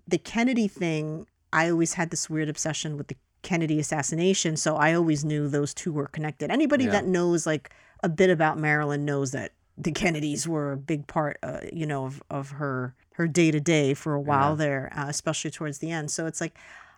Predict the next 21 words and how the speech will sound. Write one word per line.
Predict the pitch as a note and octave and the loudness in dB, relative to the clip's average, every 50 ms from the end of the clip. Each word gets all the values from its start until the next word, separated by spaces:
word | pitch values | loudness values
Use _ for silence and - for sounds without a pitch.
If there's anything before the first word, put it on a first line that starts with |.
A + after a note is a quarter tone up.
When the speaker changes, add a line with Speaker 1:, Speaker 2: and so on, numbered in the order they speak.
| _ - | _ -4
Speaker 1:
I | |
don't | F4 G4 | -2 0
Speaker 2:
It's | F#4 F#4+ | 2 2
Speaker 1:
know. | F#4+ | 2
Speaker 2:
crazy | - - E3 D#3 D3+ C#3+ | 2 2 2 0 -2 -2
how | C3 | -2
much | A#2 A2 - - - | -4 -4 -6 -6 -4
access | - G2 C3 - - - F#2+ F2 | -4 -4 -4 -6 -10 -12 -12 -12
she | - - - F2+ F2 | -12 -14 -14 -12 -12
had. | F2+ D#2+ D#2 D#2 - - _ _ _ _ - | -10 -12 -12 -12 -14 -20 _ _ _ _ -4
Speaker 1:
Yeah. | F#3 F3 F3+ G3+ F#3+ E3 - - | -2 2 4 4 4 4 4 2
Speaker 2:
Like, | A#2 G#2+ | 0 -2
she | D#3 - C3+ | -2 -2 -2
went | A2+ A2+ A#2 A2+ - - - | 0 0 -2 -4 -6 -10 -10
to, | - A#2 G2+ | -8 -6 -6
like, | G#2 G2 F#2 - - _ _ _ _ _ - | -6 -6 -8 -10 -18 _ _ _ _ _ -18
didn't | - - - B2+ B2 B2 C3+ | -16 -16 -14 -10 -8 -8 -8
she | C3 - A#2 | -8 -8 -8
go | A#2+ - A2 G#2+ A2 A2 G#2+ G#2+ | -6 -4 -4 -2 -2 0 -2 -2
and, | G2+ G2 | -4 -4
like, | G2 F#2+ F2+ | -6 -8 -8